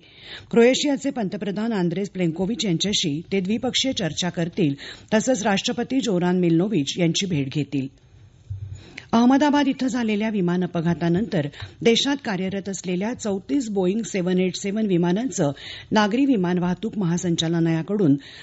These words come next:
सखोल परीक्षण करण्याचे आदेश दिले आहेत. आतापर्यंत आठ विमानांची तपासणी झाल्याचं केंद्रीय नागरी विमान वाहतूक मंत्री के राममोहन नायडू यांनी काल सांगितलं. ते काल नवी दिल्लीत पत्रकार परिषदेत बोलत होते.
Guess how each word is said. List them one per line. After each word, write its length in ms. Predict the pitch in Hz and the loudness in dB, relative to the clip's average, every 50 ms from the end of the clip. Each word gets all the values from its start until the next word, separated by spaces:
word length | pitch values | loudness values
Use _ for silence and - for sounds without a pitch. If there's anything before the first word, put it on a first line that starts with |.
| - - | -14 -2
सखोल 340 | - 214 202 - - 240 254 | 0 0 0 2 0 -2 -2
परीक्षण 480 | 254 233 208 170 175 - - 190 185 180 | 0 0 0 0 0 0 0 -2 -2 -2
करण्याचे 460 | 180 160 156 156 160 156 170 - 214 | -2 -2 0 0 -2 -2 -4 -4 -4
आदेश 320 | 175 139 117 139 143 139 - | -4 -2 0 -2 -2 0 -2
दिले 200 | 147 135 131 139 | -2 -2 -2 -2
आहेत. 240 | 135 156 151 156 - - - - - - - - - - - | 0 0 -2 -2 -4 -6 -12 -20 -20 -20 -20 -20 -16 -4 -2
आतापर्यंत 560 | 220 220 - 269 233 226 269 269 269 262 - | -2 0 2 0 2 2 2 2 2 2 0
आठ 260 | 254 226 196 180 180 | 0 0 -2 0 0
विमानांची 480 | 202 196 185 180 185 185 185 175 185 208 - | 0 2 2 2 2 2 2 0 -2 -4 -4
तपासणी 420 | 190 151 - 160 156 - 175 175 | -6 -4 -4 -4 -2 0 0 0
झाल्याचं 540 | 165 175 165 151 165 202 220 - - 147 120 135 - - - - - - | 0 0 0 0 0 -2 -4 -2 -2 -2 -4 -4 -8 -14 -18 -18 -4 0
केंद्रीय 380 | 220 214 214 214 220 254 269 277 | 2 2 2 2 2 2 2 2
नागरी 320 | 247 208 175 160 175 185 | 2 0 0 0 -2 -2
विमान 320 | 185 190 170 165 165 165 | 0 0 0 0 0 0
वाहतूक 400 | 156 160 175 170 - 180 175 - | -2 -2 -4 -4 -4 -6 -4 -2
मंत्री 320 | 180 170 165 165 175 240 233 | -2 -2 0 -2 -2 -6 -6
के 220 | - - 202 196 | -2 0 0 0
राममोहन 460 | 170 180 180 160 165 165 165 175 175 | 0 0 -2 -2 0 0 2 2 2
नायडू 380 | 165 160 160 165 202 202 156 135 - - - - - - | 2 2 2 2 2 0 0 -2 -4 -8 -14 -16 -4 0
यांनी 260 | 196 202 185 202 226 | 2 2 2 2 0
काल 200 | 214 196 160 160 | -2 -2 -4 -4
सांगितलं. 520 | 170 - 175 143 127 139 135 - 139 143 131 - - - _ _ _ - - - - - - - | -4 -2 -4 -2 -2 -2 -4 -4 -4 -4 -6 -6 -12 -20 _ _ _ -20 -20 -20 -20 -8 0 0
ते 80 | 240 | 0
काल 240 | 240 - 262 262 269 | 2 2 2 2 2
नवी 180 | 247 208 175 190 | 2 2 0 0
दिल्लीत 300 | 165 190 170 180 226 196 | 0 -2 -2 -2 -4 -4
पत्रकार 480 | - - 143 165 175 190 - 196 196 | -4 -6 -4 -2 -2 -2 -2 -4 -4
परिषदेत 500 | 170 - 175 151 160 - - 151 147 196 | -4 -2 -2 0 0 0 -2 -2 -4 -6
बोलत 360 | 208 190 175 139 131 143 139 160 | -4 -4 -2 -2 -2 -2 -4 -6
होते. 540 | 160 - - 156 160 170 - - - _ | -6 -4 -2 -4 -4 -4 -10 -20 -20 _